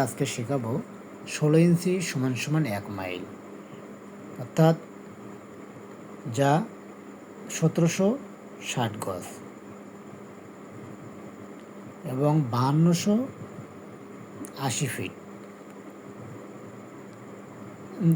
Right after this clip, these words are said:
তাহলে এক ইঞ্চিতে কত হবে? আমরা ষোলো দিয়ে ভাগ করলে তিনশো ত্রিশ ফিট পাবো। তাহলে ষোলো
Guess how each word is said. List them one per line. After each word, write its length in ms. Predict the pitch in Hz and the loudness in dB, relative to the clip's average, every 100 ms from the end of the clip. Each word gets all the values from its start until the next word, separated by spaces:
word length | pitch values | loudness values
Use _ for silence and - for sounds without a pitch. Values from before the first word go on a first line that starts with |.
| - | 6
তাহলে 340 | 147 143 160 175 151 | 6 8 10 10 10
এক 80 | 147 151 | 8 4
ইঞ্চিতে 300 | 135 160 165 160 | 4 4 4 4
কত 120 | 156 160 | 2 4
হবে? 200 | 180 202 311 - - - - - - - - - - - - - - - - - 135 | 4 4 2 -2 -12 -16 -16 -14 -14 -14 -16 -16 -16 -16 -16 -16 -14 -14 -14 -8 -2
আমরা 180 | 131 127 | 0 2
ষোলো 180 | 160 147 139 | 4 6 6
দিয়ে 140 | 143 120 | 6 4
ভাগ 120 | 131 - | 0 2
করলে 280 | 156 160 196 277 - - - - - - - - - - - - - - | 4 8 8 4 -2 -12 -14 -14 -14 -14 -14 -14 -14 -14 -14 -14 -14 2
তিনশো 340 | 175 165 - 208 | 8 8 8 2
ত্রিশ 220 | 135 117 - | 2 0 0
ফিট 140 | 113 - | -4 -2
পাবো। 220 | 90 90 101 - - - - - - - - - - - - - - 131 | -4 -4 -8 -12 -16 -16 -16 -16 -16 -16 -14 -14 -12 -12 -12 -14 -4 6
তাহলে 380 | 151 190 135 143 247 - - - - - - - - - - - - - 101 101 - - - - - - - - - - - - - - - - - - - | 10 12 10 8 4 -4 -14 -16 -14 -14 -14 -14 -16 -16 -16 -16 -16 -16 -16 -14 -14 -14 -16 -16 -16 -14 -14 -14 -14 -14 -14 -14 -14 -14 -14 -14 -14 -12 -10
ষোলো 280 | - 165 180 | 8 12 12